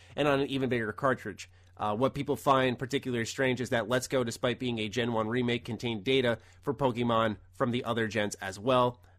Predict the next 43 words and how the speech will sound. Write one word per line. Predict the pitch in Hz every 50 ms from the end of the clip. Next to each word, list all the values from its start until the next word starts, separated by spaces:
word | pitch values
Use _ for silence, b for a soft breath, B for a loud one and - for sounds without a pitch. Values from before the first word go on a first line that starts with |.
| b
though | 117 127 139 139 139 143 143 -
it | 117 - 113
lacked | 127 123 117 117 - - -
their | 117 110 104 104
model | 107 113 107 107 107 107 104 - -
and | 104 95 -
texture | - 98 92 - - - -
files." | - - 90 76 67 60 - - - - - - - - - - - - - - - - - - - -
So, | - - 156 156 139 135 - - - - - - - - - - - - - -
just | - 151 147
wanted | 180 175 160
to | 160
make | 160 151 -
sure | - 156 143
we | 131 135 120
had | 135 131 127 131 123 120 - - -
the | - 131
corrections | - - 147 143 131 131 - 139 127 117
out | 123 120 120 107 110
there. | 127 120 117 113 110 107 104
We | 113
do | 113 101 135 131
pay | 135 139 131
attention | 127 127 139 123 120 120 123 120
to | 123
the | 120 117
show. | 107 - - 127 117 113 110 - B B B B
We've | 127 151
actually | 185 185 - 175
never | 175 175 165
had | 175 175 143
to | 143
do | 123 147 170
this | 160 143 123
before. | - - 107 - 117 107 104 101 107 -
Not | 123 131 135 135
that | - 139
we've | 123 113 95
never | 127 123 117 107
gotten | 120 113 110 110
things | 104 123 113 107 98
wrong | 123 127 123 123 120
before, | 117 - - 123 120 117 113 110